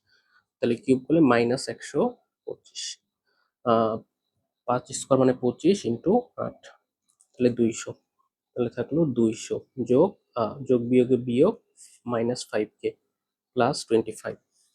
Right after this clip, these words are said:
তাহলে প্রশ্ন মতে আমরা কি বলতে পারি? আমরা বলতে পারি হচ্ছে প্রশ্ন মতে, প্রশ্ন মতে f of minus five এটা সমান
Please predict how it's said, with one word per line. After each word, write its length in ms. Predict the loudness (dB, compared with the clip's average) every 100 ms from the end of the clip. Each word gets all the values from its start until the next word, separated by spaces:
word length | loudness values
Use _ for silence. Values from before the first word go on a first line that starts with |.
| _ -8
তাহলে 160 | -8 -4
প্রশ্ন 220 | -4 2 4
মতে 120 | 4 4
আমরা 120 | 2
কি 80 | 2 0
বলতে 160 | 0 0 0
পারি? 140 | 0 -2 _ _ _ _ _ _ _ _ _ _ _ _ _ _ _ _ _ _ _ _ 0
আমরা 160 | 4 6 4
বলতে 180 | 0 -4
পারি 140 | -4 -4
হচ্ছে 200 | -8 -6 -6
প্রশ্ন 260 | -6 -6 2 2
মতে, 240 | 2 2 0 0 _ _ _ _ _ _ _ _ _ _ _ _
প্রশ্ন 220 | -6 0 2 2
মতে 200 | 2 -2 2 0 0
f 40 | -2
of 80 | -2 0 0
minus 320 | 2 0 -4 -4
five 220 | 2 2 0 -4
এটা 120 | -4 -2
সমান 200 | -2